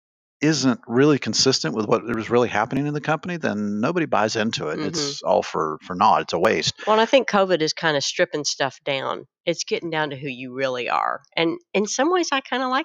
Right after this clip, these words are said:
Speaker 2: that. In other ways, it's just scary.
Speaker 1: Well, and, and what you need to be. Um,
Speaker 2: Yeah.
Speaker 1: you know, it's
Speaker 2: Yeah.
Speaker 1: also s-, sort of taken away some things where,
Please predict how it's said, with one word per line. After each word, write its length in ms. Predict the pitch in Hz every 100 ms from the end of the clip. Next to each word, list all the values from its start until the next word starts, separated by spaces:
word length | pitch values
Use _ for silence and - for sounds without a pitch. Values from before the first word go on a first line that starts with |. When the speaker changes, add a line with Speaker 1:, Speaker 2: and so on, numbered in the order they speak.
| -
Speaker 2:
that. 160 | 143
In 100 | -
other 160 | 156 170
ways, 260 | 151 143 123
it's 260 | - -
just 240 | - - -
scary. 360 | - - -
Speaker 1:
Well, 220 | 208 254
and, 240 | 147 120 110 123
and 160 | 123
what 160 | 131 -
you 80 | 110
need 200 | 147 123
to 80 | 87
be. 340 | 80 76 - - - -
Um, 160 | 110 98
Speaker 2:
Yeah. 200 | 226 208
Speaker 1:
you 120 | 123 120
know, 180 | 110 98 -
it's 220 | 123 110
Speaker 2:
Yeah. 60 | 123
Speaker 1:
also 280 | 123 123 117
s-, 220 | - - -
sort 320 | - - 120
of 80 | 113
taken 260 | 127 117
away 180 | 113 113
some 180 | 101 117
things 400 | 120 113 107 95
where, 340 | 107 104 98